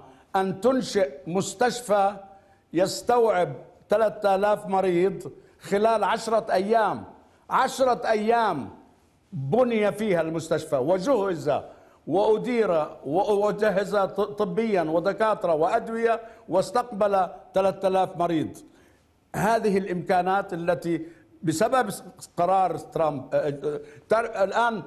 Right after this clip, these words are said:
إحنا نرجع إلى ما قدمته أمريكا، تو تريليون. الصين قدمت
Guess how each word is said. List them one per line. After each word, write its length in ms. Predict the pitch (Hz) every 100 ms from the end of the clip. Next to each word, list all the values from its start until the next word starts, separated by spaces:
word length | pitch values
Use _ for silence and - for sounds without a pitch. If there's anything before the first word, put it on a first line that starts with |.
| -
إحنا 220 | - 190
نرجع 380 | 190 190 175 175
إلى 140 | 175
ما 120 | 170 170
قدمته 600 | 175 156 185 165 160 147
أمريكا، 480 | 143 135 131 139 - - _
تو 120 | - 185
تريليون. 640 | 190 196 139 117 95 - - _ _ _ - _ _ 170
الصين 680 | 170 - 233 240 240 160 - - _
قدمت 640 | 214 175 202 196 180 -